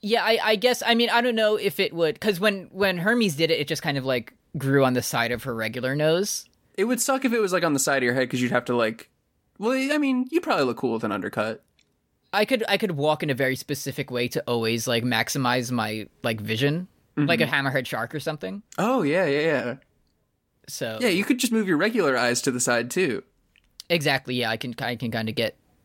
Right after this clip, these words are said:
Speaker 1: get a little nutty with it and just move 'em all
Speaker 2: That,
Speaker 1: around.
Speaker 2: that'd be, like, a really sad gift of the Magi situation, though, because, like, then you'd wanna look at Kim forward, but,
Speaker 1: But I, I
Speaker 2: but you
Speaker 1: can't,
Speaker 2: got the
Speaker 1: I'd have to
Speaker 2: surgery to look at her more, which moved all of your eyes to the side.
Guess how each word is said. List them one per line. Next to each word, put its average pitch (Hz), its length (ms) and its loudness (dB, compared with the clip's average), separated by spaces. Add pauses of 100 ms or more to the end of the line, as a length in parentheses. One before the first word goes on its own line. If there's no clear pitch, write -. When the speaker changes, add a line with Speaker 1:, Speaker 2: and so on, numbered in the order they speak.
(260)
Speaker 1:
get 123 140 4
a - 20 0
little 113 240 0
nutty 110 260 2
with 98 200 -4
it 101 100 -2
and 120 100 0
just 113 160 -2
move 117 220 -2
'em 110 80 -6
all 92 80 -8
Speaker 2:
That, 180 140 0
Speaker 1:
around. 175 80 -8
Speaker 2:
that'd 190 180 0
be, 202 100 0
like, 170 160 2
a 160 60 0
really 143 240 2
sad 127 300 0
gift 135 160 0
of 113 40 -8
the 113 60 -2
Magi 123 320 2
situation, 113 560 -4
though, 95 140 -2
because, 127 320 -2
like, 131 140 0
then 139 180 2
you'd 135 240 -2
wanna 127 160 2
look 123 200 0
at 123 60 -8
Kim 127 240 0
forward, 117 720 -2 (400)
but, 117 300 -2 (260)
Speaker 1:
But 156 160 -2
I, 151 160 2
I 147 60 0
Speaker 2:
but 196 100 0
you 208 100 0
Speaker 1:
can't, 175 60 -4
Speaker 2:
got 185 60 2
the - 0 -
Speaker 1:
I'd 180 80 -4
have 175 100 2
to 202 80 0
Speaker 2:
surgery 175 260 2
to 160 60 4
look 160 180 0
at 190 60 0
her 156 120 0
more, 139 220 2
which 135 160 0
moved 147 200 0
all 139 140 2
of 131 60 -2
your 127 140 2
eyes 135 160 0
to 143 100 -2
the 131 80 0
side. 131 440 -2